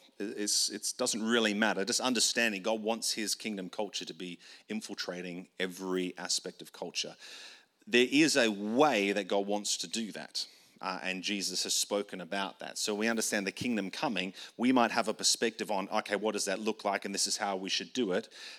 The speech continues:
Um, but there's a, a way kind of hidden in the scriptures. And, and for me, it, it's, it's this picture of the leaven of heaven, or the leaven of the kingdom.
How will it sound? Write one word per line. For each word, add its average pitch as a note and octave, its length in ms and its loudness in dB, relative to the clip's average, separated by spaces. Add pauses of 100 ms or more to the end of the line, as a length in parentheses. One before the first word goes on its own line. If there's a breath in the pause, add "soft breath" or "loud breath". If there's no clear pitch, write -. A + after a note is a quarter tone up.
Um, F#2 380 -6
but F#2+ 260 0 (100)
there's G2 360 -2
a, F#2 60 -2
a F#2 200 -4
way G#2 380 4
kind F#2+ 240 -4
of F2 180 -8
hidden A#2 400 2
in G2 200 0
the F#2 80 0
scriptures. F#2+ 680 0 (340 loud breath)
And, A2 380 4 (100)
and A#2 180 2
for - 160 4
me, D3+ 340 6
it, G#2 120 0
it's, - 420 -2
it's - 260 -2
this - 180 0
picture - 340 -2
of F#2 100 -2
the G2+ 100 2
leaven G2+ 600 2
of F2+ 180 -6
heaven, E2 360 -6 (280)
or F#2 80 -8
the F#2 100 2
leaven F#2+ 300 2
of E2 120 -10
the F2 80 -10
kingdom. E2+ 400 -8